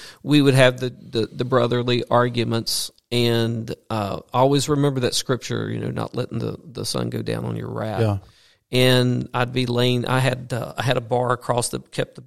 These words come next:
Speaker 1: his bed together, and I had notes and stuff taped up that I would, reminders, "Control your anger." I
Speaker 2: Mm.
Speaker 1: had all kinds of things there before me, you know, and I would never go to bed angry, and I always would apologize before we would go to sleep.
Speaker 2: Wow.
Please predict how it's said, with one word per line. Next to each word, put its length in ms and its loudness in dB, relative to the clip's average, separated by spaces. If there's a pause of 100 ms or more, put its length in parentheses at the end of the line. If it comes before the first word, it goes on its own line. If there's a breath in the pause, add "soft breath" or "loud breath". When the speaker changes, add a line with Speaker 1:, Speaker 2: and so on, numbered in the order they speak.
Speaker 1:
his 200 -10
bed 240 -4
together, 360 -2
and 80 -2
I 40 -4
had 300 -6
notes 400 -4
and 80 -6
stuff 260 -4 (340)
taped 280 -4
up 200 -4
that 120 -4
I 80 0
would, 240 -6 (300 loud breath)
reminders, 580 2
"Control 400 0
your 180 0
anger." 380 -2
I 40 0
Speaker 2:
Mm. 40 2
Speaker 1:
had 140 0
all 140 -4
kinds 280 -6
of 100 -4
things 300 -4
there 160 -4
before 420 -6
me, 340 -6
you 60 -4
know, 240 -4 (460 soft breath)
and 540 -2 (160)
I 100 4
would 180 -4
never 280 -2
go 100 2
to 80 -2
bed 480 -2
angry, 280 -4
and 100 -2
I 20 0
always 320 2
would 140 -2
apologize 560 -2
before 240 -6
we 80 -8
would 100 -12
go 120 -6
to 60 -6
sleep. 480 -6
Speaker 2:
Wow. 360 0